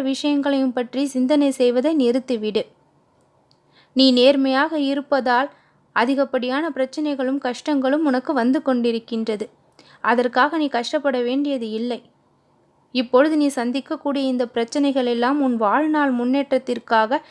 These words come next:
நடந்து கொண்டு இருக்கின்றது. நேர்மைக்கு என்றும் தோல்வி கிடையாது. தர்மம் என்றுமே வெற்றி பெறக்கூடியது. மெதுவாக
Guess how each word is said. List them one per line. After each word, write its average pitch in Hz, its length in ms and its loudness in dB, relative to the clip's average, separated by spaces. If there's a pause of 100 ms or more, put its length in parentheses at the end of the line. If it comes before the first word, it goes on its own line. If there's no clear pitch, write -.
(240)
நடந்து 233 340 -2
கொண்டு 294 340 -2
இருக்கின்றது. 240 680 -4 (500)
நேர்மைக்கு 269 680 4
என்றும் 269 420 0
தோல்வி 269 380 2
கிடையாது. 226 560 -2 (960)
தர்மம் 262 540 2 (100)
என்றுமே 262 480 -2
வெற்றி 254 320 -6
பெறக்கூடியது. 247 760 0 (1000)
மெதுவாக 240 580 4